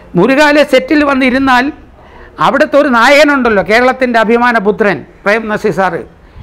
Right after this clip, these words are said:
ഇവരെല്ലാം കൂടെ കൂടുമ്പോൾ ജയഭാരതി അമ്മ, ശീലാമ്മ, അതുപോലെ തന്നെ, ആ, ആ, എന്താ കവിറുമണ്ണ, അടൂർ ഭവാനി എന്ന് വേണ്ട, വഞ്ചൂർ രാധമ്മ, ഇവരെല്ലാം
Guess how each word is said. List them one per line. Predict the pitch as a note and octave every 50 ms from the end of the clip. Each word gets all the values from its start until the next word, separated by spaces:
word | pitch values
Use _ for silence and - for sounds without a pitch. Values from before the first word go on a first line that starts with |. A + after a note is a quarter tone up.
| - - - - - - G3+ A3+
ഇവരെല്ലാം | B3+ C#4 C4+ B3 A3 A#3 B3+ B3+ C4+
കൂടെ | C4+ C4 C4 G#3+
കൂടുമ്പോൾ | A#3 A3+ A#3 A3 A#3 A#3+ F#3 G#3
ജയഭാരതി | A3 A#3 A3+ A#3 A#3+ A#3 A#3+ A#3+ A3 A#3+ B3
അമ്മ, | G#3+ G#3 F#3+ D3+ -
ശീലാമ്മ, | A3 A3 A3 A#3 A#3+ A#3+ A#3 A3+ A3+ G3 D#3 - - - - - - -
അതുപോലെ | F3+ G#3+ A3+ A#3+ G#3 A#3+
തന്നെ, | A#3 A3 A3 A3 G#3 G3+ - - - - - _ - F#3
ആ, | F#3+ G#3 G3+ G3 G3 F#3 F3+ F3+ - - - - G3+
ആ, | G#3+ - G3 A3 A3
എന്താ | A#3 B3+ G#3+ A3 G#3+
കവിറുമണ്ണ, | G3 G#3 A#3+ B3 C4 C4+ A#3+ C4 B3+ A3+ G#3+ F3+ - - F3
അടൂർ | F#3 B3+ C4 B3+ B3+ G#3
ഭവാനി | A#3+ A#3+ A#3 A#3 A#3+ A3+ A3 F3+ - - - - - - G#3+
എന്ന് | A#3 C4+ D4 B3+ C4
വേണ്ട, | C4+ C4+ A#3 F#3+ D#3+ - - -
വഞ്ചൂർ | F#3+ G3+ A3+ A#3+ C4 B3 A#3+ A3+
രാധമ്മ, | A#3 A#3+ B3 B3 A#3 G3 D#3 - - - - - - - - - - G#3+
ഇവരെല്ലാം | A#3 C#4 B3 A3+ A3 A3 A#3+ -